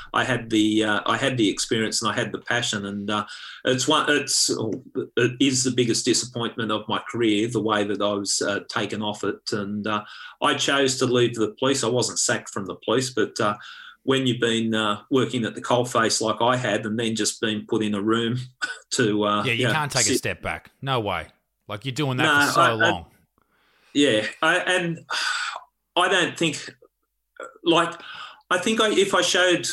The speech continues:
Speaker 1: like, I got caned at the court, I got convicted, I got convicted on appeal, I got fined ten thousand dollars. I think if I showed contrition, it would have been something different, but that's not who I am. And, uh, I'm not gonna apologise for things that, uh,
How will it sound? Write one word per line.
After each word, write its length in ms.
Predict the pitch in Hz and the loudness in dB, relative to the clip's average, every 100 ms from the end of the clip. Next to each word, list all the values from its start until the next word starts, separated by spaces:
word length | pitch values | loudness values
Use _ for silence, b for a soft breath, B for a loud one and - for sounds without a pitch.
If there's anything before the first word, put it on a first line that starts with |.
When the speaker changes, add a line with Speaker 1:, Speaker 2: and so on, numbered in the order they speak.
| 156 | 0
Speaker 1:
like, 260 | 156 156 196 | 2 2 2
I 80 | |
got 300 | 180 190 - | 2 0 -2
caned 360 | - 160 160 143 | -4 0 2 2
at 120 | 131 | 0
the 80 | 131 | -2
court, 340 | 131 151 156 | 2 4 4
I 100 | 143 | 4
got 180 | 127 110 | 0 -2
convicted, 560 | - 101 139 156 160 143 | -6 0 2 2 2 2
I 80 | 107 | 0
got 160 | 107 | -2
convicted 440 | - 110 143 135 127 | -4 -2 0 2 0
on 140 | 107 | -2
appeal, 480 | - - 165 160 147 | -6 2 4 4 4
I 60 | |
got 220 | 110 - - | 2 -2 0
fined 280 | 123 104 | 0 0
ten 220 | - 127 120 | -2 -2 2
thousand 380 | 117 110 110 | 2 2 0
dollars. 360 | 120 143 151 - B B B | 0 2 0 -4 B B B
I 80 | 170 | -2
think 240 | 185 170 | 0 0
if 160 | 156 160 | 2 2
I 80 | 135 | 2
showed 420 | - 147 127 127 | 2 2 0 -2
contrition, 640 | 127 127 180 175 196 208 b b b | -4 2 2 2 0 -4 b b b
it 140 | 135 143 | 0 4
would 140 | 147 | 4
have 80 | 131 | 4
been 200 | 131 123 | 0 0
something 380 | - 127 127 113 | 0 -2 -2 0
different, 360 | 143 139 127 - | 0 0 -2 0
but 100 | 151 | 2
that's 240 | 165 - | 2 2
not 180 | 143 - | -2 2
who 180 | 143 117 | 4 4
I 100 | 110 | 2
am. 240 | 120 - _ _ - | 0 -4 _ _ 0
And, 400 | 131 127 131 135 | 2 4 4 2
uh, 180 | 127 127 B B - | 0 -4 B B 0
I'm 140 | 165 | 2
not 180 | 165 - | 2 0
gonna 200 | 147 117 | 0 0
apologise 720 | 107 - 135 135 127 117 110 | 0 2 2 4 2 2 2
for 100 | 117 | -2
things 440 | - 143 117 127 123 | 0 2 2 2 0
that, 260 | 110 - | 0 0
uh, 360 | 127 117 113 | 0 2 0